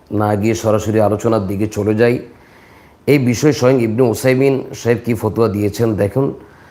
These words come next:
মজমু ফতোয়া, এটা ইবনে উসাইমিনের একটি কিতাব, ষোলোতম খণ্ডের দুইশো নয় পৃষ্ঠার মধ্যে তিনি এই ফতোয়াটি উল্লেখ করেছেন। ওনাকে যখন প্রশ্ন করা হয় যে, "সুইলা ফাদিলাতুশ শাইখ রাহিমাহুল্লাহু তাআলা মা হুকমুল মুসাফাহাতি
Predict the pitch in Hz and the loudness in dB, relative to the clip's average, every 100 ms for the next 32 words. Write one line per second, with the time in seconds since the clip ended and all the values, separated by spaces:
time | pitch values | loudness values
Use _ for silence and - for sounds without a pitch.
0 | - - - - - - 113 120 117 143 | -20 -20 -20 -20 -18 -2 0 2 0 0
1 | 123 113 135 143 139 - - _ 101 117 | 0 2 2 2 0 -8 -18 _ -6 -4
2 | 113 123 107 120 113 117 110 101 110 104 | -2 -2 -2 -2 -2 0 0 0 -4 -4
3 | 110 113 127 - 104 - 117 104 107 107 | 0 0 0 -2 -10 -4 -2 0 -2 -2
4 | - 113 120 101 107 - 104 110 110 107 | -4 -2 -2 -2 -4 -2 0 0 -2 -6
5 | - 117 104 98 98 98 101 98 - 101 | 0 0 0 0 -2 -2 -4 -4 -4 -4
6 | 107 98 98 95 107 - 113 113 131 127 | -2 -2 -4 -2 -2 -2 -2 0 0 0
7 | 127 - - - - - - - - 123 | -2 -12 -20 -20 -20 -20 -20 -16 0 2
8 | 131 131 127 131 110 113 - 113 120 120 | 4 2 2 0 0 -2 -2 -2 2 2
9 | 107 113 110 110 104 117 - 107 107 113 | 2 0 -2 -2 0 0 0 -2 0 -2
10 | 113 104 - 113 110 107 107 107 104 98 | -2 -6 -2 -2 0 0 0 0 -2 -2
11 | 98 98 104 98 104 101 107 120 - 107 | -2 -2 -2 -2 -2 0 0 0 0 -4
12 | 104 120 - 123 117 101 95 104 104 107 | -2 -4 -2 -2 0 -2 0 0 0 0
13 | 110 110 117 | -2 0 -2